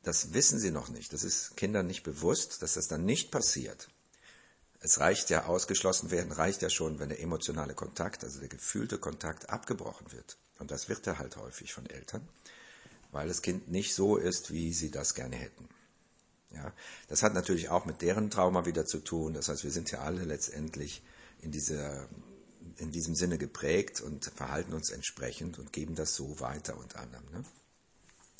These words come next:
So, nur was jetzt für dich hier und jetzt in diesem Moment vielleicht wichtig ist zu wissen, erstmal, dass es so ist, ja, dass du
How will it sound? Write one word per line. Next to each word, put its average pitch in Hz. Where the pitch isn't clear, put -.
So, 80
nur 107
was 104
jetzt 104
für -
dich -
hier 120
und 92
jetzt 110
in 82
diesem 127
Moment 104
vielleicht 78
wichtig -
ist -
zu -
wissen, -
erstmal, 82
dass 73
es 67
so 58
ist, -
ja, 92
dass 95
du 65